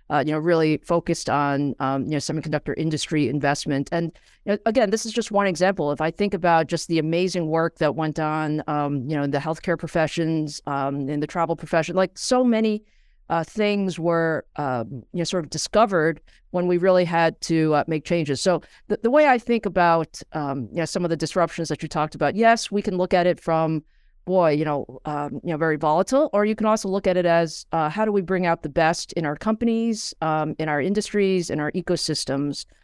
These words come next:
uh, to, uh, uh, to really, you know, bring about, um, you know, very, uh,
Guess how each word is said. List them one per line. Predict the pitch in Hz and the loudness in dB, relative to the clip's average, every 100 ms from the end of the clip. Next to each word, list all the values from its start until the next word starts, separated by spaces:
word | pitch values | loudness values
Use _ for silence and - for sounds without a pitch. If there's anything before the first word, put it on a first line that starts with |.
| _ - | _ -4
uh, | 151 151 | -2 -2
to, | - 160 156 147 | -2 0 2 0
uh, | 143 135 - - - | 0 -2 -4 -10 -10
uh, | 131 117 | -8 -6
to | - 156 | -4 2
really, | 175 165 151 | 4 4 2
you | 151 | -2
know, | 139 | -4
bring | - 160 | -2 -2
about, | 147 147 143 143 - | 0 0 -2 -4 -6
um, | 147 143 135 | -4 -2 -2
you | |
know, | 156 | -4
very, | 143 175 175 170 160 156 _ _ _ _ | -2 2 2 2 0 -4 _ _ _ _
uh, | 143 143 135 | -4 -2 -2